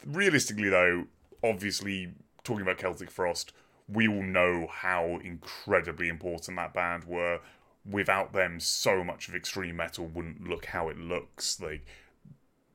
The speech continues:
Tom G Warrior set out some amazing, um, amazing ideas in terms of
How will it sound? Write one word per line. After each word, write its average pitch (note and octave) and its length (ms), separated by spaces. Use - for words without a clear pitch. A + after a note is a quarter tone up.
Tom G2 220
G E2+ 120
Warrior E2+ 380
set F2+ 280
out E2+ 180
some F#2 180
amazing, E2+ 840
um, E2 480
amazing F2+ 600
ideas E2 480
in D#2+ 100
terms E2+ 360
of D#2+ 300